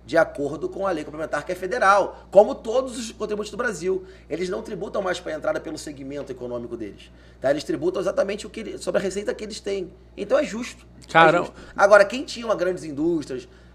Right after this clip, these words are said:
Speaker 1: cara, a gente teve farra de benefício fiscal aqui. Tem coisas que a gente não pode falar, né?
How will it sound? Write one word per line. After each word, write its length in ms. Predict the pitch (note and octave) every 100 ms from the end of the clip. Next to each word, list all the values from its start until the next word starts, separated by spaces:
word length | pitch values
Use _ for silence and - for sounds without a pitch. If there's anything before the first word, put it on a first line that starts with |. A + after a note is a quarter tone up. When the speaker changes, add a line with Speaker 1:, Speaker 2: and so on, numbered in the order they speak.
| -
Speaker 1:
cara, 280 | - D#3+
a 60 | D#3
gente 240 | E3 - -
teve 280 | - G#3+
farra 200 | G#3 F3+
de 60 | E3+
benefício 360 | C#3+ C#3 C#3 A#2
fiscal 280 | A#2 B2
aqui. 260 | A2 A2 F#2+ - - - -
Tem 100 | E3
coisas 200 | - -
que 60 |
a 20 | F#4
gente 80 | F4
não 60 |
pode 220 | - D#3+
falar, 600 | - C3 D3+ F#3 - - - - A#2+
né? 340 | C#3+ D3+ B2